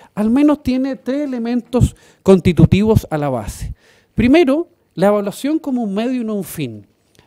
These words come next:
Aquí no queremos, y lo ha planteado nuestra ministra y subsecretaria,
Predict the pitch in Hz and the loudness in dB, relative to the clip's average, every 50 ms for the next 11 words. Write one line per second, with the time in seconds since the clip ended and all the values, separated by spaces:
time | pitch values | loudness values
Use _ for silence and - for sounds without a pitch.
0 | _ _ 147 156 147 - 196 208 233 247 - - 156 170 170 165 - 131 120 156 | _ _ -6 -6 -4 -4 -2 -2 -2 -2 -4 -6 -4 -4 -4 -4 -4 -4 -2 -2
1 | 208 226 185 156 131 131 135 127 131 127 113 - 139 147 160 170 156 135 - - | -2 -2 -2 -4 -2 -2 -2 -2 -4 -6 -8 -6 -6 -6 -4 -4 -6 -8 -8 -8
2 | 123 123 123 143 147 - - 127 123 - - 131 117 113 104 135 139 151 165 185 | -8 -6 -6 -6 -6 -8 -10 -12 -12 -12 -12 -12 -12 -8 -6 -6 -6 -6 -6 -10
3 | 202 | -12